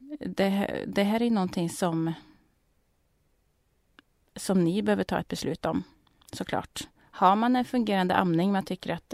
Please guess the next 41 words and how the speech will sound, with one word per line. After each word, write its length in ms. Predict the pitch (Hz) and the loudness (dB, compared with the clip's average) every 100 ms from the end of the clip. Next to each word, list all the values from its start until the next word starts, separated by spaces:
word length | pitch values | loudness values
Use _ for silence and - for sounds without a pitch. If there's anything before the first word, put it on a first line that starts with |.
| - | -6
det 120 | 175 | -6
fungerar 380 | - 175 165 160 | -4 -4 -2 -2
bra 300 | 165 165 240 | 0 0 2
att 40 | |
amma 180 | 262 185 | 2 0
på 100 | 185 | -2
natten 340 | 175 - - 165 | -6 -6 -2 0
när 140 | 170 | 0
barnet 320 | 170 - - | 2 2 0
är 60 | 175 | -4
sex 300 | - - - | -8 -6 -4
månader, 480 | 69 104 - 98 - | -2 -2 -2 -4 -4
ja, 400 | 185 175 170 156 | -4 -2 -2 -2
men 340 | 175 170 - | -2 -4 -4
då 140 | 180 175 | -4 -4
finns 300 | - 185 - | -4 -6 -4
det 100 | 208 | -2
ju 180 | 208 214 - - - - - - - - - - _ - | -2 -4 -10 -20 -20 -20 -20 -20 -20 -20 -20 -20 _ 0
inga 240 | 214 185 | 2 2
problem 420 | - 175 170 170 | 0 0 2 2
att 120 | 160 | 0
fortsätta 680 | - 180 - 170 165 - 240 - _ - | -2 -4 -2 -6 -2 2 2 0 _ 0
om 140 | 202 | 2
ni 80 | 180 | 2
tycker 320 | 180 180 170 | -2 -4 -4
att 140 | 170 - | -4 -2
det, 280 | 170 175 160 | 0 0 -2
det 140 | 185 | -2
känns 300 | 175 160 - | -2 -4 0
bra. 320 | 240 269 175 - _ _ - - - - - - _ _ _ _ | 2 2 0 -6 _ _ -20 -20 -20 -20 -20 -20 _ _ _ _
Och 200 | 202 - | -8 -6
har 340 | - 202 220 254 | 2 4 4 2
barnet 420 | 240 202 180 175 | 2 2 2 -4
ett 120 | - | -4
ökat 320 | 175 - 165 | -6 -6 -8
behov 400 | - 165 208 247 | -6 -4 -2 -2
av 100 | 220 | -2
att 80 | 196 | -2
amma 220 | 185 165 | -2 -2
på 100 | 151 | -4
nätterna, 480 | 160 156 - 160 160 | -6 -6 -6 -2 -2